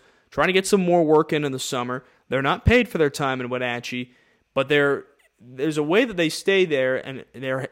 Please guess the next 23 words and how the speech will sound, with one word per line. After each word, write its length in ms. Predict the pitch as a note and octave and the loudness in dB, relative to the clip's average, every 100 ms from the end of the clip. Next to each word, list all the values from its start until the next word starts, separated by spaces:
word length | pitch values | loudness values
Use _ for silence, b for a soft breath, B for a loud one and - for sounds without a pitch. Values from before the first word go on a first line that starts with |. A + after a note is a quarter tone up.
| - | 0
able 200 | E3+ E3+ | 2 2
to 60 | |
have 180 | C#3 B2+ | 2 0
Wenatchee 640 | B2+ C3+ C#3 C#3 C3+ B2 b b | 0 0 0 -2 -6 -8 b b
feel 340 | _ - D#3 D3 | _ -4 0 2
like 220 | C3 B2+ | 0 -4
home 200 | C#3 C3 | -10 -12
to 80 | - | -16
them. 120 | D2 | -20
It's 80 | - | -8
because 220 | - A3 | 0 2
the 120 | F#3 | 4
Apple 220 | D#3 - G#3 | 2 2 0
Sox 300 | F#3+ E3 - | 0 -2 -2
have 160 | D3 | -4
these 180 | C3+ C3+ | -4 -8
host 400 | - E3 D#3+ - | -2 0 -2 -8
families. 440 | A#2+ - - - - b b | -10 -10 -14 -20 -20 b b
If 60 | |
you 80 | C#3+ | -4
live 220 | C#3+ G#3 | 0 2
in 100 | C#4 | 2
Wenatchee, 680 | A3+ F3+ D3 D3+ - D3+ | 2 2 2 -2 -2 -2